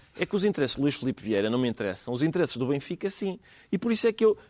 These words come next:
Há várias coisas para dizer sobre aquela entrevista. A primeira é o facto da gente ter visto que ele, como ex-presidente, é exatamente igual ao que era como presidente. Como presidente eram aqueles zigue-zagues do costume, não é? Isto vamos é apostar nos jovens,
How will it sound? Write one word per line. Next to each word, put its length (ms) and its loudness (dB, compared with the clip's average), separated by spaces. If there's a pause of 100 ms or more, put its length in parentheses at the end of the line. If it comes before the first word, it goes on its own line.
(180)
Há 240 4
várias 240 2
coisas 200 2
para 120 -2
dizer 140 0
sobre 180 0
aquela 200 -2
entrevista. 460 -4
A 60 2
primeira 380 0
é 260 0
o 80 -2
facto 400 -2
da 100 2
gente 200 -2
ter 200 0
visto 320 -6
que 180 -2
ele, 240 -2
como 320 2
ex-presidente, 800 -2
é 120 0
exatamente 500 -2
igual 200 2
ao 60 0
que 120 -2
era 100 2
como 180 -8
presidente. 460 -8 (480)
Como 140 0
presidente 400 2
eram 120 4
aqueles 280 2
zigue-zagues 500 0
do 100 -2
costume, 360 -10
não 80 -6
é? 120 -8 (360)
Isto 160 -14
vamos 180 0
é 80 2
apostar 260 -2
nos 140 -2
jovens, 640 0